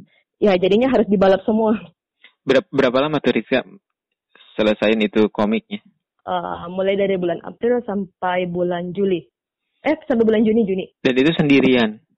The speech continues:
Speaker 1: Bukan cuma saya sih, tapi kebanyakan saya yang kerja. Eh, dibantu sama itu tim profesional dari D C Media.
Speaker 2: Hmm.
Speaker 1: Eh, terus dimentor sama, sama ilustrator dari Brazil namanya Gabriel Piccolo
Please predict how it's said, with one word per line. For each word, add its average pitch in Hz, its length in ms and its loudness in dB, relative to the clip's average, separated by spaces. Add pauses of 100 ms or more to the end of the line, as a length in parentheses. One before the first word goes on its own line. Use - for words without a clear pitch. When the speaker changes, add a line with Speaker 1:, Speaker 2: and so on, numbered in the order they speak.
(200)
Speaker 1:
Bukan 202 220 -4
cuma 202 260 -2
saya 240 220 2
sih, 294 160 -2 (480)
tapi 262 260 -2
kebanyakan 220 380 0
saya 190 100 0
yang 190 120 -4
kerja. 180 200 -2 (440)
Eh, 196 160 -2
dibantu 190 480 0
sama 190 240 -8
itu 208 160 -8 (560)
tim 180 480 -6
profesional 190 560 -4
dari 180 400 -2
D 170 160 -4
C 175 400 -4
Media. 170 480 -4 (240)
Speaker 2:
Hmm. 139 320 -6
Speaker 1:
Eh, 185 760 -4 (120)
terus 214 240 -2 (240)
dimentor 190 560 -4
sama, 180 720 -6 (720)
sama 190 320 -2
ilustrator 196 560 -2
dari 185 160 0
Brazil 180 400 -2
namanya 185 400 -4
Gabriel 170 400 -2
Piccolo 180 560 -2